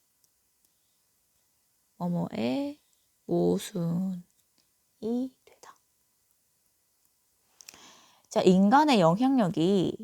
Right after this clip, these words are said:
야생동물에 있어서, 야생동물 윤리에 있어서 모순되는, 좋지 않은 영향을 발휘하기 때문에,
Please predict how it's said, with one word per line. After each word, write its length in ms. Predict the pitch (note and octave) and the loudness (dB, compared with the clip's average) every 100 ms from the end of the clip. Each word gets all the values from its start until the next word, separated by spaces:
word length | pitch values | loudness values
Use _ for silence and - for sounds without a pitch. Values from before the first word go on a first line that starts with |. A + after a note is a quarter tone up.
| A3 | -2
야생동물에 1900 | D#3+ - C#4 C#4+ C#4 C4 F3+ F#3 F#3+ G3 F#3+ - - _ _ - A3 A#3+ - | 0 0 0 0 0 -2 -2 0 2 2 2 -2 -8 _ _ -6 -2 0 -2
있어서, 460 | G3 - F3 - - | -4 -2 -2 -4 -2
야생동물 640 | D#3 G3 A#3+ G#3 F#3+ F#3 | 0 2 0 2 2 4
윤리에 600 | D#3+ G#3 B3+ A#3+ F#3+ F#3 | 4 6 6 4 4 2
있어서 840 | E3 - F#3+ F#3+ C#3+ C#3+ - G#3 - _ _ _ _ _ _ _ _ _ _ _ _ _ _ _ _ - | 0 -4 -8 -6 -4 -4 -4 -8 -16 _ _ _ _ _ _ _ _ _ _ _ _ _ _ _ _ 2
모순되는, 640 | A#3+ D#4 C4 F3 D#3 F#3 _ F3+ | 2 4 2 0 -4 -8 _ 0
좋지 340 | G#3+ - - | 0 2 2
않은 220 | A#3 G3+ F3 | 4 4 4
영향을 400 | D#3+ G#3 A3 G3+ | 4 2 0 -2
발휘하기 580 | E3+ F3 A3+ G#3+ G3+ | 0 2 2 0 -2
때문에, 720 | - G3 A3+ E3 D#3+ G3+ - | -4 -4 -2 -2 0 0 -2